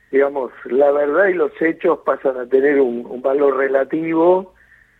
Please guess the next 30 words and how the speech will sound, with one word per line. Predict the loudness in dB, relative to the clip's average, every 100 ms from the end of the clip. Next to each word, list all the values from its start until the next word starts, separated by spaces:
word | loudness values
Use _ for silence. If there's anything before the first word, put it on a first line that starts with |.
| _
frente | -2 0 -2 0 2 4
a | 2
los | 0 -6
discursos, | -8 -2 2 2 0 0 0 0 -6
en | -12 -10
general, | -8 0 2 2 -2 -6
digamos, | -6 -6 -6 -10 -14 -20
en, | -20 -20 -18
en | -16
los | -14 -8
medios | -4 -2 -4
de | -6
comunicación, | -10 -10 -6 -6 -2 2 2 0 -8 _ _ _ -20 _ _ _ _
que | -4 0
terminan | 0 0 -4 -2 0 0 2
naturalizando | 0 0 0 0 -2 0 0 2
la | -2
mentira | -2 -6 -10 -10 -6 0 0
o |
la | 0
descalificación, | -2 -2 -4 -2 -2 0 -2 0 0 2
el | 0 -2
agravio, | 0 2 2 2 0
lo | -2 -2
mismo | -4 -6 -10
que | -10
los | -16
discursos | -18 _ -12 -8 -8
de | -2
odio. | -2 -2 -6 -8